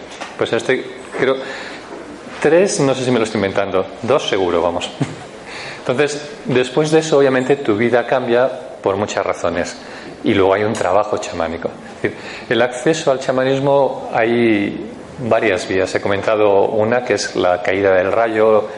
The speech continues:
la enfermedad chamánica. Hay otros que nacen en familias cham-, que son hijos de chamán. Hola.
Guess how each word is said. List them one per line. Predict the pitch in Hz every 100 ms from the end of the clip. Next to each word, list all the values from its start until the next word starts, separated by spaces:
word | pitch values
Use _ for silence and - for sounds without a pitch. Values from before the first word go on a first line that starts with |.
| -
la | 107
enfermedad | 95 95 87 95 -
chamánica. | 95 107 110 107 113 117 - - - - - - -
Hay | 110 107
otros | 110 147
que | 147 107
nacen | 135 - 95
en | 95
familias | 92 95 92 -
cham-, | 101 101 95 95
que | 104
son | 107 104
hijos | 120 98
de | 92
chamán. | - 98 95 95 - -
Hola. | 101